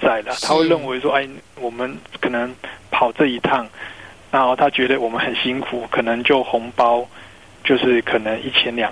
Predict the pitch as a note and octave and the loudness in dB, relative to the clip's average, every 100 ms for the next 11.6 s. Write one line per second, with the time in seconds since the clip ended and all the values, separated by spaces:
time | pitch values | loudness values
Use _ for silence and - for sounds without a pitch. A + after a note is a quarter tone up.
0 | - - A#2+ G#2+ - - - E3+ A#2 G#2+ | 0 0 0 -4 -8 -10 -8 -2 2 2
1 | A2 B2 C3+ D3 D#3+ F3+ E3+ A3 G3+ F3+ | 2 2 2 0 2 2 6 4 4 2
2 | F3+ D#3 C#3 E3+ E3 E3 C3+ C3 - C3+ | 0 0 2 2 4 2 0 -8 -2 2
3 | C3+ C#3 - D3+ D3+ F3+ F3 D#3+ D#3 D3+ | 4 2 0 0 4 4 4 2 0 0
4 | A#2+ A#2 A#2 A#2 G2 A2 D#3 D3 - - | 0 0 -2 -2 0 2 2 0 -2 -16
5 | - D3+ F3 E3+ D#3 E3+ D#3 C3 C3 C#3 | -2 2 2 4 4 6 2 -2 2 4
6 | C3+ C#3 - - - D3+ - D#3 C3 B2+ | 6 4 0 -10 0 2 4 2 2 2
7 | C3+ A2 A#2 B2 - F3+ F3 E3 D3 - | 2 2 2 -2 2 0 0 -8 -10 -14
8 | - D3 C3+ A#2 A2 A2+ A2 A#2+ - D3 | -2 0 4 2 2 -4 -4 -8 0 2
9 | C3+ - - - D3 C#3 A#2+ B2 B2 A#2 | 2 -6 -14 -6 -2 0 0 0 2 4
10 | A2+ A2+ B2+ B2 B2+ D3 A#2+ A2+ A#2 A2 | 4 0 0 0 2 0 0 -6 -6 -6
11 | G#2+ A2+ A#2 D3 C3 | -6 -6 -2 2 2